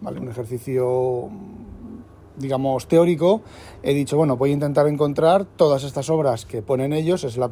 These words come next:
la primera pega que le pongo yo a estas colecciones, esta, todas estas obras las voy a intentar encontrar en, en el dominio libre. ¿Mm? La mayoría de estas obras están en el dominio libre.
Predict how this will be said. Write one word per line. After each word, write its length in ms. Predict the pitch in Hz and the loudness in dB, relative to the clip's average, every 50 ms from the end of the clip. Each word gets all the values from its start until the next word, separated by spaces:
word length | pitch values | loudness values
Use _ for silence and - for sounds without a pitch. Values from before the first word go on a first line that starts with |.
| - - | -4 -6
la 160 | 127 120 110 | -6 -6 -4
primera 400 | 120 123 120 135 139 139 131 - | -4 -4 -2 0 2 2 2 4
pega 260 | 165 160 151 143 131 | 4 4 4 4 2
que 100 | 123 127 | 0 0
le 100 | 123 120 | 0 0
pongo 240 | 113 127 123 131 127 | 0 -2 -2 0 0
yo 100 | 127 131 | 0 0
a 20 | |
estas 180 | 120 - 143 - | -2 -2 -4 -4
colecciones, 600 | 139 131 123 113 - 160 147 139 147 170 170 - - - - - - - - - | -4 -4 -4 -4 -2 -2 -2 -2 -2 -4 -6 -10 -16 -20 -20 -20 -20 -20 -14 -8
esta, 380 | - 156 139 - - 147 143 143 | -6 -6 -4 -2 0 0 0 2
todas 220 | - 160 151 151 151 | 2 2 2 2 0
estas 280 | 151 - - 151 - | -4 -6 -4 -4 -2
obras 340 | 180 170 175 190 214 214 - - - - - - | 0 2 4 4 4 4 0 -8 -20 -20 -14 -6
las 140 | - 131 123 | -4 -2 0
voy 120 | 127 135 | 0 0
a 20 | 135 | 0
intentar 320 | 131 139 135 127 143 139 | 0 0 -2 0 2 0
encontrar 720 | 139 139 131 139 131 131 139 139 143 147 156 170 180 - - - | 2 0 0 -2 -2 -2 0 2 4 4 4 4 2 0 -4 -4
en, 760 | - 135 131 131 131 131 131 135 139 135 135 131 127 117 120 - - - - - - _ _ _ _ _ - _ - | -4 -2 -2 0 0 -2 -2 -2 -2 -2 -2 -4 -4 -8 -10 -16 -20 -20 -20 -20 -20 _ _ _ _ _ -20 _ -10
en 80 | 131 117 | -8 -8
el 100 | 107 101 | -8 -8
dominio 300 | 95 92 98 92 92 85 | -8 -8 -8 -8 -10 -10
libre. 300 | 98 95 95 - 269 269 - - _ _ _ _ _ - | -10 -10 -6 -6 -6 -6 -8 -12 _ _ _ _ _ -10
¿Mm? 120 | - - - 381 - _ - - | -6 -6 -6 -6 -6 _ -14 -6
La 100 | - 120 | -2 0
mayoría 280 | 117 117 113 117 120 123 | 0 2 2 2 4 2
de 40 | 113 | 2
estas 200 | - 127 104 135 | 2 0 0 0
obras 240 | 135 147 170 160 139 | 2 2 2 0 -2
están 260 | 117 113 127 127 139 | -2 -2 0 0 0
en 120 | 139 135 | 0 -2
el 100 | 131 123 | -2 0
dominio 320 | 120 117 123 123 120 110 104 | 0 0 2 2 0 0 -2
libre. 360 | 110 107 - - - - | -4 -6 -8 -8 -12 -12